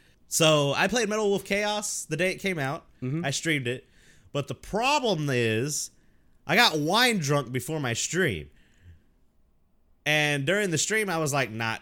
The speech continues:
Speaker 1: I wasn't drunk during the stream or anything like that, but I was like, you know, if you ever come down off of a wine drunk, me, I'm just tired as shit. <laughs> Like, after that. So I'm playing Metal Wolf, and I've got, like, one viewer. It's me.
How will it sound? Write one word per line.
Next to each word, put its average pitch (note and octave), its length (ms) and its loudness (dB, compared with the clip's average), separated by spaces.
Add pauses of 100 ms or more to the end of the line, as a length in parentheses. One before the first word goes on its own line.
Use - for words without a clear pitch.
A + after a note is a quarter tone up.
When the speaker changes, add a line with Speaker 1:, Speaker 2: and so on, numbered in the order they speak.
(140)
Speaker 1:
I G3 100 -2
wasn't D3+ 280 -2
drunk B2 320 -4
during D3+ 200 -4
the C#3+ 60 -6
stream D#3 380 -8
or C#3+ 80 -8
anything C#3+ 300 -6
like C#3 180 -8
that, D3 300 -6
but A#2+ 80 -4
I A#2 80 -2
was B2 140 -2
like, A2+ 220 -4 (560)
you F3 140 -2
know, E3+ 60 -8 (320)
if D3 100 -8
you G3 80 -2
ever G3+ 120 -4
come G3 140 -4
down D#3+ 180 -2
off D3 140 -4
of A#2+ 80 -14
a G#2+ 60 -6
wine C3 320 -4
drunk, G#2+ 260 -8 (600)
me, B2 680 0 (800)
I'm D3+ 200 -2
just B2 240 -4
tired B2+ 340 0
as A2+ 80 -8
shit. E3+ 420 -4
<laughs> - 640 -20
Like, F#3+ 600 4
after F#3+ 300 4
that. G3+ 160 2 (220)
So G3+ 100 0
I'm G3+ 100 2
playing A3+ 280 0
Metal G#3+ 200 0
Wolf, F3+ 280 0
and E3 160 -2
I've F3 120 0
got, E3 200 0
like, B2+ 180 0
one G#2+ 280 -4
viewer. F2 420 -6
It's G#2 180 -8
me. E2+ 320 -6